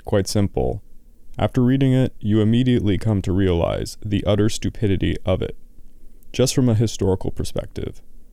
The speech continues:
Hitler completely makes up a fantasy history of the world that has zero basis in reality. His ideas, however, were quite contagious for the time,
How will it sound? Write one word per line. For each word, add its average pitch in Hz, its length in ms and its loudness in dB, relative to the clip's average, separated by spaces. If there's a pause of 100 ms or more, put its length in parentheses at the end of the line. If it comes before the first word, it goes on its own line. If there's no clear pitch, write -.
(280)
Hitler 135 320 2
completely 123 600 2
makes 104 280 0
up - 240 0
a 82 180 -2
fantasy - 580 0
history 98 640 -2
of - 140 -2
the 98 60 0
world - 480 -2 (500)
that 104 120 2
has 120 140 4
zero 117 320 4
basis - 720 -2 (260)
in - 80 -2
reality. 90 480 0 (1300)
His 107 200 0
ideas, 95 440 2
however, 67 600 0 (380)
were 101 260 0
quite 107 300 0
contagious 90 600 -2
for 78 140 -6
the 69 100 -8
time, 87 540 -2